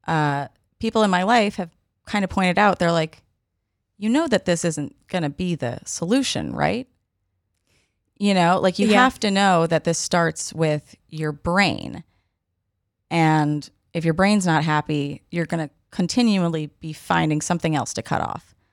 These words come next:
Speaker 1: So the th-, I mean, you guys have heard about my arms. I have been in for a liposuction consultation. What's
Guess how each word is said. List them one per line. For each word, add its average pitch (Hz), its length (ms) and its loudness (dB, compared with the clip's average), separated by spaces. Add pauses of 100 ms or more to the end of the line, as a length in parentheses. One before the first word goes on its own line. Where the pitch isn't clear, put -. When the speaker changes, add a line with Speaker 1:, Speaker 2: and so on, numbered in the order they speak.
(220)
Speaker 1:
So 160 360 2
the 170 160 -4
th-, - 140 -4
I 160 80 2
mean, 156 160 0
you 156 100 -2
guys 160 160 2
have 160 100 -2
heard 160 100 0
about 156 200 2
my 147 120 2
arms. 185 380 0
I 151 80 2
have 160 240 -2
been 185 160 2 (100)
in 233 340 2
for 135 380 0
a 147 140 -2
liposuction 135 760 -2
consultation. - 840 -6 (540)
What's 175 200 -4